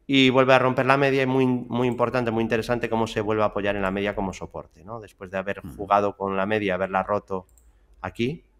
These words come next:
Speaker 1: sin que la media se gire,
Speaker 2: Ujú.
Speaker 1: que eso también es
Speaker 2: Ujú.
Speaker 1: Es importante. Siempre digo que la media no se debe tomar como un, como una zona de cristal, sino como una zona de goma elástica, ¿no? Lo,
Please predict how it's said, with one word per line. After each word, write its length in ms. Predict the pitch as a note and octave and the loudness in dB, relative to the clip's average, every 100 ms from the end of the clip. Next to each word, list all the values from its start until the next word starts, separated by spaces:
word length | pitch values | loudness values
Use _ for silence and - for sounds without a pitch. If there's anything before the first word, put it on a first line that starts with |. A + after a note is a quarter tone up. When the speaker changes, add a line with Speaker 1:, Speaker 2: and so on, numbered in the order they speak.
| _ _ | _ _
Speaker 1:
sin 220 | - A#2+ | -6 -2
que 80 | A2+ | 4
la 100 | A2 | 4
media 220 | A#2 C3+ | 6 4
se 160 | B2 A2+ | 2 -2
gire, 400 | - A#2 A2+ D2+ | -2 -2 -2 -8
Speaker 2:
Ujú. 100 | G2 - | -14 -18
Speaker 1:
que 60 | - | -14
eso 140 | G#2+ | -8
también 280 | G2 G2+ G2 | -4 -2 -4
es 200 | F2 D#2+ | -6 -10
Speaker 2:
Ujú. 100 | F2+ - - - - - - | -18 -20 -20 -20 -20 -12 -10
Speaker 1:
Es 140 | G2+ | -2
importante. 480 | A#2 G3+ G2 B2 A2 | 2 2 6 4 4
Siempre 240 | - B2+ | 0 2
digo 160 | C#3+ C#3 | 2 4
que 80 | C3+ | 4
la 100 | B2+ | 4
media 420 | C3 C3 C3+ C3 - | 4 2 0 -2 -4
no 240 | B2 B2+ | 0 0
se 120 | B2+ | 0
debe 180 | B2+ B2 | 0 0
tomar 480 | B2 B2 C3 B2 A#2+ | 0 2 4 4 0
como 220 | G#2 A2 | -2 0
un, 540 | A#2 A#2 A#2 A2+ A2+ _ _ _ _ _ _ | 0 0 -2 -4 -8 _ _ _ _ _ _
como 220 | - G#2+ A#2 | -6 0 2
una 160 | A2+ A2+ | 2 0
zona 240 | B2 A2+ | 0 0
de 140 | A2 | 0
cristal, 500 | A2 A2 - B2+ C3 | -2 -6 2 4 4
sino 320 | B2+ A#2 G#2 G#2 | 0 -4 -4 -2
como 160 | G#2+ | -2
una 140 | G#2+ G#2 | 0 0
zona 240 | A2+ A2 | 0 0
de 80 | G#2 | 0
goma 220 | F#2+ F#2+ | 0 0
elástica, 520 | F2+ F2 - - - | 0 -2 -6 -16 -14
¿no? 160 | G2+ C3 | -12 -12
Lo, 120 | A2 | -10